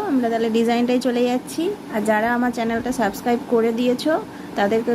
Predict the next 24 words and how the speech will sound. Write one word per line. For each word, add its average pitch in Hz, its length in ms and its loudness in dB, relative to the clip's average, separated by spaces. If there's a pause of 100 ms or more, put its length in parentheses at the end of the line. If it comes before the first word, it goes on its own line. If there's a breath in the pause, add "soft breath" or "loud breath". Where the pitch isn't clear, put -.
(120)
তো 262 60 2 (320)
অসংখ্য 269 400 2 (140)
ধন্যবাদ, 254 420 0 (100)
আর 233 120 0
যারা 220 220 2
এখনও 254 260 2 (100)
করনি 240 320 0 (100)
তারা 247 140 0 (100)
সাবস্ক্রাইবটা 226 480 -2 (100)
করে 175 180 4
নাও। 170 180 -2 (540 loud breath)
আর 190 140 4
তোমাদেরও 226 460 2
যদি 277 200 -4
কোনো 285 140 -2 (100)
ডিজাইন 277 340 0
দেখবার 262 380 -2
থাকে 294 240 -2
তো 339 60 0
আমাকে 240 240 2 (100)
কমেন্ট 214 300 2
করে 254 200 2
অবশ্যই 214 420 0
জানাবে। 165 320 0